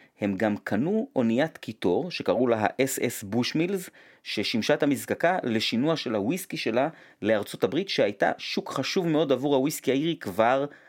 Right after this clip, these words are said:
אז, אה, מתחבר לנו לפינת החדשות, ומספרים שהאונייה הזו הגיעה עד המזרח הרחוק, כולל סינגפור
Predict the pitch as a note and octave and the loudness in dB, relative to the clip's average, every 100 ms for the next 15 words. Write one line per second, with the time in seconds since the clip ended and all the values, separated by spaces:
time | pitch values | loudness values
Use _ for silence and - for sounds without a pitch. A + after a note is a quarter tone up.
0 | - _ F#2+ G2+ D#3 F3+ A#3 F#3+ - G2 | -20 _ 4 4 4 0 -6 -8 -4 -2
1 | G#2 G#2 - G#2 A#2 A#2+ A2+ G2 F#2+ F#2+ | 0 -4 -4 0 2 2 2 0 0 2
2 | G#2+ - F2+ F2 - G#3 - - - - | 0 0 -4 -2 0 0 -2 -20 -18 -14
3 | F#2 A#2 A2+ - A#2 - E3 A3 - D#3 | -4 0 0 0 -2 0 -2 0 0 0
4 | - B2 A#2+ A#2+ E3 D#3+ C#3 A2 D3 F#3 | 0 0 2 2 2 2 0 0 0 0
5 | - - D#3 F3+ - A#2 G2+ C3 C#3 B2+ | -4 2 2 2 0 -2 0 0 0 0
6 | A2 - F3+ F#3 - A2+ C3 E3 - D3+ | 0 0 -2 -2 -4 0 0 -2 -2 0
7 | B2+ - E3+ F#3+ | 0 0 2 2